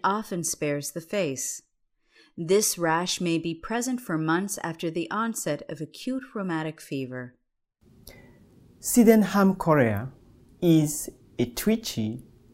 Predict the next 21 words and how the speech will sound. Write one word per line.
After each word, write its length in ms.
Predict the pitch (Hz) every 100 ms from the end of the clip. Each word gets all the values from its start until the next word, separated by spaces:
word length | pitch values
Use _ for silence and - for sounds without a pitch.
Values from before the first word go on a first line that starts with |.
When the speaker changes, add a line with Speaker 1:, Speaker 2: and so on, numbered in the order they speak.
| - _ _ -
Speaker 2:
jerking 480 | 147 185 - 185
movements 720 | 185 180 175 170 170 - - - _ _ _ -
and 200 | 123 117
muscle 400 | 127 151 - 156
weakness, 600 | 160 156 139 135 - - _ _ _ _ _ _ - -
most 420 | 110 127 - - -
obvious 680 | 131 117 110 - - - - _ -
in 100 | 113
the 80 | 101
face, 580 | - 104 - - - _ -
hands, 380 | 113 98 98 - -
and 140 | 85
feet. 540 | - 87 87 - - - _ _ _ _ _ _ - - _
It 140 | 254 233
is 140 | 226
more 280 | 220 247 240
common 380 | 240 208 190 185
in 280 | 147 135 135
teenagers 800 | 190 180 139 104 95 - - - _ _ _
and 180 | 123 120
females. 800 | - - 143 110 85 80 - -